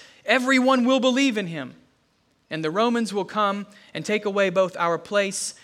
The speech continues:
and our nation. What are we to do?"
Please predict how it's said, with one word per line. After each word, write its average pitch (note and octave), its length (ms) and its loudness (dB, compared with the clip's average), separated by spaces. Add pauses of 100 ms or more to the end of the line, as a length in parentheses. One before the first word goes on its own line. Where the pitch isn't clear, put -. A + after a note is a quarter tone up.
(200)
and F#3 320 -4
our F3 460 2 (180)
nation. E3 560 -4 (160)
What G#3+ 220 2
are A#3+ 80 4
we A3 200 0
to F#3 160 -6
do?" E3+ 520 -2